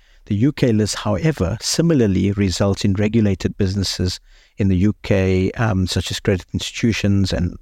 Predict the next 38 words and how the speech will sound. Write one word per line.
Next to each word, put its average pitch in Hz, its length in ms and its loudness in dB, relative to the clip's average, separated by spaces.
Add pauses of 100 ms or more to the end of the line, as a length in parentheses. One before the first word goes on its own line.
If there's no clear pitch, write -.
uh, 85 220 -4
financial - 500 -2
institutions, 98 580 -2 (360)
needing 107 240 2
to 110 100 0
apply 98 640 0
enhanced 98 380 0
cost, - 400 -4
uh, 92 300 0 (420)
due 98 120 0
diligence 90 440 -2
measures 107 420 0
being 95 240 -2 (120)
put 101 120 0
in 98 100 0
place, 107 360 0 (340)
enhanced 101 460 0
ongoing 107 380 2
monitoring 104 580 0 (360)
to - 120 -4
any 107 140 2
business 101 380 0
relationships 104 680 0
with 98 160 0 (100)
any 104 280 2
South 98 240 0
African, 98 340 -2
uh, 101 120 2
entities 104 600 -2 (360)
linked 123 240 2
to 110 80 0
that 101 200 2
South 104 180 0
Africa's 107 320 0
entry - 320 -4
onto 95 200 -2
the 117 120 0
list 127 320 0